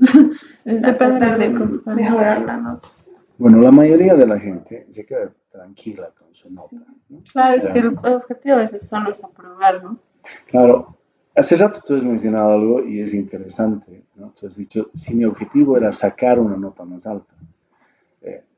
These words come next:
Speaker 3: quiere decir que estás trabajando por la nota. Y en realidad uno debiera trabajar por el aprendizaje.
Speaker 2: Claro.
Speaker 3: Muchas veces uno puede tener una nota mala porque ese es el criterio del docente. Yo en muchos casos en la U he tenido notas malas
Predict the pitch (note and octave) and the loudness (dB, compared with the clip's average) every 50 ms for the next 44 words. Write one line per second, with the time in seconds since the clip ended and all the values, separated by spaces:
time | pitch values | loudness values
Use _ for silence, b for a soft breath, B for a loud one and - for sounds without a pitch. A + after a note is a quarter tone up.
0 | - - - B2 B2 B2+ A2+ F#2+ A#2+ A#2 - - - A2+ - - G#2+ G2 F#2 G2 | -20 -12 -6 -4 -4 -4 -2 -4 -4 -6 -6 -8 -10 -10 -8 -6 -6 -6 -6 -8
1 | G2+ - - - - E2+ G2 A2+ A2 _ _ _ _ _ _ _ _ _ _ _ | -10 -14 -14 -18 -20 -20 -20 -20 -20 _ _ _ _ _ _ _ _ _ _ _
2 | _ _ _ _ _ _ _ - D3 F3 G#3+ A3+ A3+ A3+ F3+ A#2+ A2 A2 A2+ - | _ _ _ _ _ _ _ 4 6 8 8 8 8 6 6 6 4 4 4 6
3 | D#3 F#3+ A3 A3+ A3+ A#3 F#3+ - A#2 A2 G#2+ G2+ G#2 G2+ F#2+ A2 B2+ C#3+ D#3 D3+ | 6 6 6 6 4 4 2 2 0 -4 -12 -12 -14 -12 -8 -2 0 2 2 2
4 | - - G2+ F#2+ F2+ F2 - F#2+ G2+ G2+ - _ _ _ _ _ - B2+ A#2+ G#2 | 0 -2 -8 -8 -8 -8 -8 -10 -10 -10 -12 _ _ _ _ _ -2 -2 -2 -2
5 | F2+ E2 D#2+ D2+ - D#2+ D#2 D2 C#2 _ - - - - - _ _ _ _ _ | -4 -10 -14 -16 -16 _ -20 _ _ _ -20 -20 -20 -20 -20 _ _ _ _ _
6 | _ _ _ _ _ _ b b b b b b b - C3 C3 C3 C3+ C3+ C3+ | _ _ _ _ _ _ b b b b b b b -2 0 2 4 4 6 6
7 | C#3+ C#3+ A#2 A#2+ A#2 A2 A#2 B2 A#2+ A2 - A2+ A2 G#2 - A2 G#2+ G#2+ G#2 G2+ | 6 4 2 0 -4 -2 -2 -2 -2 -2 -2 -4 -6 -4 -4 -6 -6 -6 -4 -4
8 | G2+ G#2 A2 G#2+ - - G#2+ F#2+ F2+ F2+ F#2 G#2 A2+ A2+ G#2+ G#2+ B2 C#3+ C3+ - | -4 -4 -6 -6 -8 -6 -6 -6 -6 -6 -4 -4 -2 0 0 0 0 0 -2 -6
9 | A#2 A#2 - D3 D3+ D3 D#3+ D#3 D#3 D#3+ D3+ - C3+ B2+ - - C3+ B2+ B2 G#2+ | -12 -8 -4 -2 -2 -2 -2 -4 -4 -4 -2 -2 -4 -4 -2 -4 -4 -4 -4 -6
10 | G#2 G2 F#2+ G2 F2+ - D3 D3 B2+ - _ _ _ _ _ _ _ _ _ _ | -8 -10 -10 -10 -4 -2 0 0 0 -2 _ _ _ _ _ _ _ _ _ _
11 | _ _ _ - A2+ B2 C3 D#3+ D#3+ - C#3+ A#2 - - - A2+ A2+ A2 G#2 G2 | _ _ _ 0 4 6 8 8 6 6 2 0 0 0 0 0 0 0 0 -4
12 | G2+ F#2+ F#2 F2 F#2+ A#2+ C3 C3 B2+ - F#2 F#2+ F#2+ F2+ F2 F2+ F2+ - - F2+ | -4 -2 0 2 2 4 2 2 0 -2 -8 -8 -8 -8 -8 -10 -10 -12 -14 -18
13 | F2 E2+ F2 E2+ E2+ F2 G#2 A#2 _ _ | -18 -18 -18 -18 -16 -16 -18 -18 _ _